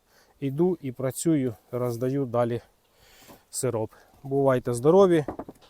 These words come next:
Всім пока. Зараз гляну вже на годинник.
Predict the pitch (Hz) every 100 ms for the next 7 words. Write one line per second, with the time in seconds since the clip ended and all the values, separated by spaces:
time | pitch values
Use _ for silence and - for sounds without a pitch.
0 | - _ _ _ _ - - 151 135 117
1 | 110 110 - _ _ _ _ _ _ _
2 | _ _ _ - _ _ _ _ - 165
3 | 175 175 170 151 - _ _ _ _ _
4 | _ _ _ _ _ _ _ _ - -
5 | - _ _ _ _ _ 147 160 185 175
6 | 170 156 170 170 165 180 214 208 156 -